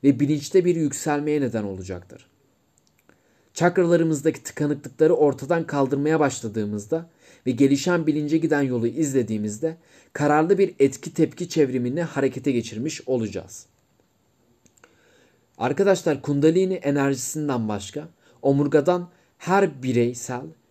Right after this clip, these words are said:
çakraya akan bir güç daha vardır. Saf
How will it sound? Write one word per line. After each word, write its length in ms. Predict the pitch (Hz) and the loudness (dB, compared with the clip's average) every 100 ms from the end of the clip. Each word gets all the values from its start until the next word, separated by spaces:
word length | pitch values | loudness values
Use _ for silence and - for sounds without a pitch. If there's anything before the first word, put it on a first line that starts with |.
| - | -8
çakraya 460 | 143 139 135 120 117 | -2 0 2 0 0
akan 360 | 127 170 170 | -4 -4 0
bir 100 | 180 | 0
güç 320 | 143 147 - | -2 -8 -4
daha 200 | 147 127 | 0 0
vardır. 460 | 104 90 92 - _ _ _ _ _ _ _ - | -2 -6 -12 -18 _ _ _ _ _ _ _ -16
Saf 320 | - 180 | -2 -2